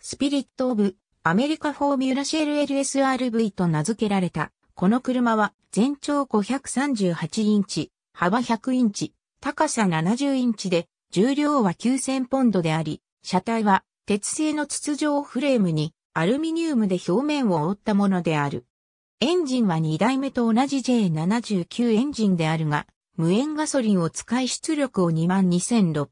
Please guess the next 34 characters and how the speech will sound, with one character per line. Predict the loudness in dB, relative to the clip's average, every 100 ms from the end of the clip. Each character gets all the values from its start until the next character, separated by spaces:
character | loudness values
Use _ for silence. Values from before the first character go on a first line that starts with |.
| -6
百 | -6 -4
五 | -4
十 | -2 -2 -2
重 | 0 -2
量 | 0 0 -2
ポ | 0
ン | 2
ド | 2
ま | 2 2
で | 0 -2 _ _
高 | -8 -4 -2
め | -2
た。 | -4 -10 _ _ _ _ _ -6
三 | -2 0 0
代 | 0 2
目 | 2
の | 0
初 | 0 -4 -6 -2
走 | 0 0
行 | 0 2
は | 2 0
千 | -2 -4 -4
九 | -2 0
百 | 0 -2 -4
九 | -4 0 0
十 | 2 0
六 | 0 -2
年 | 0 0 0
十 | 0 0
月 | 0 -2 0
二 | 0 0
十 | 0 -2
八 | -2 -6 -2
日、 | 0 0 -2 -6